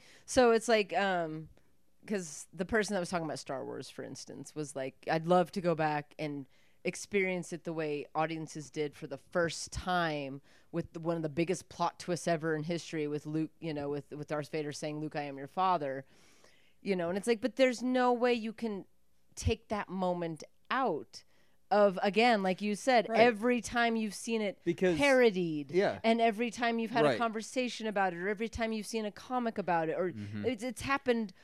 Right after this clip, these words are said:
Speaker 1: more than just
Speaker 2: Yeah.
Speaker 1: in, there's no
Speaker 2: You've
Speaker 1: way
Speaker 2: s-,
Speaker 1: that you
Speaker 2: you've
Speaker 1: can
Speaker 2: s-, you've
Speaker 1: erase
Speaker 2: seen it recreated enough
Speaker 1: so many
Speaker 2: times.
Speaker 1: times that it would, it's so intertwined and just
Speaker 2: Where it
Speaker 1: existing.
Speaker 2: wouldn't, yeah.
Speaker 1: There's no,
Speaker 2: So maybe,
Speaker 1: there's
Speaker 2: so that's
Speaker 1: no
Speaker 2: what I'm
Speaker 1: way.
Speaker 2: saying. Is may-, you can forget the specific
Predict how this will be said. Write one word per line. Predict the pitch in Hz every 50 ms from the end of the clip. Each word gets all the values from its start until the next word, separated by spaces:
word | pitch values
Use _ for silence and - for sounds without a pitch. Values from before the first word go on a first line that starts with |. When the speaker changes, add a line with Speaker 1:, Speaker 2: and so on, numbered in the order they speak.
| - - -
Speaker 1:
more | 202 202 208 214 226 220
than | 185 226 220 202
just | 196 208 190 - - 143
Speaker 2:
Yeah. | 127 131 214
Speaker 1:
in, | 220 214 214 202 -
there's | 180 226 226 208 220
no | 233 240 240 240 240 233 233 233 233
Speaker 2:
You've | 220 -
Speaker 1:
way | 220 214 214 208
Speaker 2:
s-, | 196
Speaker 1:
that | 202 165 147
you | 139
Speaker 2:
you've | 131 165
Speaker 1:
can | 214 202
Speaker 2:
s-, | 196 190 175
you've | 151 143
Speaker 1:
erase | 202 202 202 190
Speaker 2:
seen | - 180 165 151 147
it | 139 - -
recreated | 131 127 143 143 131 - - - - 131 127 131 131 110 117 110 110
enough | 104 95 110 110 104 -
Speaker 1:
so | - 294 277
many | 262 262 262 262
Speaker 2:
times. | 240 98 90
Speaker 1:
times | - - - 226 180 165 165 160 -
that | 208 202
it | 208
would, | 202 214 175
it's | 180 185 202 - -
so | - 233 220 196 208
intertwined | 220 208 196 180 - - 214 214 208 208 - -
and | 202 185
just | 190 180 - - 180
Speaker 2:
Where | 123 120 117 113
it | -
Speaker 1:
existing. | 214 110 117 120
Speaker 2:
wouldn't, | 123 113 - 107 104 101 98 -
yeah. | 117 110 101 -
Speaker 1:
There's | 226 233 233 208
no, | 233 233 233 226 226 226 220
Speaker 2:
So | 208 - 165
maybe, | 156 147 151 160 156 147
Speaker 1:
there's | 139 127 -
Speaker 2:
so | 160
that's | 147 147 147 151
Speaker 1:
no | 147 147
Speaker 2:
what | 135 131
I'm | -
Speaker 1:
way. | -
Speaker 2:
saying. | 151 135 117 110
Is | 110 104 -
may-, | 127 135 139 131 135
you | 139 127 131 151 151
can | - 160 139 131 123 120
forget | - - - 151 139 120 131 156 143 - -
the | 123 110
specific | - - - - 123 - - - - 151 135 - - 131 120 104 -